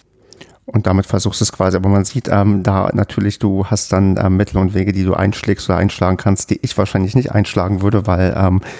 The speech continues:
ich, äh, gebe mir einfach selbst die Schuld und sag, „Okay, irgendwann muss das ja wieder funktionieren“, aber klar, auf dem Level, wo du spielst, da, ähm, ist das wahrscheinlich auch gar nicht so, ähm, verkehrt, sowas dann auch, ähm, zu versuchen.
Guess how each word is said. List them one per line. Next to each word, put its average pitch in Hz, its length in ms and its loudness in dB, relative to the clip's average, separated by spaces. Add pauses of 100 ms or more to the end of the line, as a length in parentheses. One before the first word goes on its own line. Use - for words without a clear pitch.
(280)
ich, - 320 -6
äh, 98 100 2
gebe 101 160 0
mir 90 60 -2
einfach 98 160 -4
selbst 98 300 0
die 104 40 0
Schuld - 240 -2
und 98 100 0
sag, 90 220 -2
„Okay, - 160 -2
irgendwann 95 300 2
muss 101 140 0
das - 160 0
ja 90 120 0
wieder 95 120 0
funktionieren“, 95 440 0
aber 85 140 0
klar, 90 200 -2
auf 87 140 -6
dem 95 220 4
Level, 95 300 2 (380)
wo 92 360 0
du 101 160 0
spielst, 101 560 -2
da, 90 680 0
ähm, 92 220 2 (480)
ist - 320 -4
das 101 160 0
wahrscheinlich 95 360 0
auch 80 80 -4
gar 92 140 0
nicht 92 180 0
so, 95 200 0
ähm, 95 140 2
verkehrt, - 440 -2
sowas 92 240 -2
dann 90 200 0
auch, 92 280 -2
ähm, 110 80 -2
zu - 200 -10
versuchen. 98 480 -4